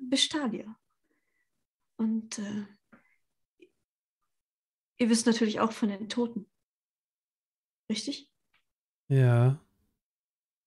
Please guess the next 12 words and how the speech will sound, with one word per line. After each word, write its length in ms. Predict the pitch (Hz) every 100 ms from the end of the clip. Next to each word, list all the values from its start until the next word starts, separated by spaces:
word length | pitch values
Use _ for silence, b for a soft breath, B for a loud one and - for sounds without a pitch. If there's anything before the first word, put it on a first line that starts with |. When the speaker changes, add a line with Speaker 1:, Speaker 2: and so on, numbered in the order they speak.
| _ _ _ _ _ _ _ -
Speaker 1:
Ähm, 420 | 214 220 190 196
nun, 840 | 220 226 214 208 214 208 208 208 233
mir 140 | 247
wurde 140 | 320 302
erlaubt, 380 | 262 277 269
eigene 440 | - 262 240 226 220
Nachforschungen 760 | 220 262 - - 180 - 180 -
anzustellen. 580 | 190 220 - - 226 _ _ _ _ _ _ _ _ _ _ _ _ _ _ _ _ _ _ _ _ _ _ _ _ _ _ _ _ _
Speaker 2:
Bekommt 440 | 143 123 - 120 -
einen 80 | 123
skeptischen 640 | - 120 - 117 - 110
Blick. 300 | 113 -